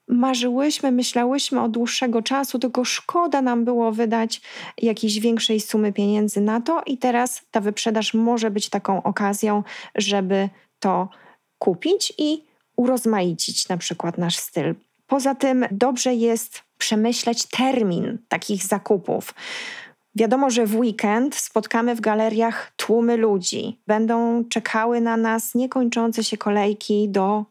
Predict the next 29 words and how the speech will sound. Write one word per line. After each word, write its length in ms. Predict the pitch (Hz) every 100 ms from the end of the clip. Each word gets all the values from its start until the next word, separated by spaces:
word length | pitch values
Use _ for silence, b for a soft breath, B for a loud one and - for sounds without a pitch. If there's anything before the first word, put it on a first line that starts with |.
| _
przymierzalni. 1000 | - - 220 220 208 220 196 185 214 220 208 B B B -
Też 360 | - 214 233 -
ten 180 | - 196
emocjonalny 680 | 220 214 208 226 254 233 -
aspekt 420 | 226 - 220 -
może 260 | 233 233
tutaj 480 | 208 208 214 208 208
wziąć 500 | - 202 208 208 208 -
górę, 600 | 208 226 196 185 240 277
bo 360 | 220 196 220 208
jak 200 | 214 208
widzimy, 400 | 208 214 240 226
że 140 | 226 220
jest 300 | 220 - -
tyle 360 | 254 247 226
ludzi 720 | 240 240 214 185 196 196 247 B B B 247
i 100 | 226
tylko 360 | 220 277 240 247
jedna 420 | 233 285 226 233
ta 180 | 233 240
bluzka, 800 | 254 233 - - 220 208 269 285
to 60 |
ja 140 | 240 233
na 140 | 240
wszelki 520 | 240 - 269 262 -
wypadek 580 | 226 214 226 226 220 220
ją 200 | 240 226
wezmę, 380 | 208 202 196 196
więc 240 | 202 214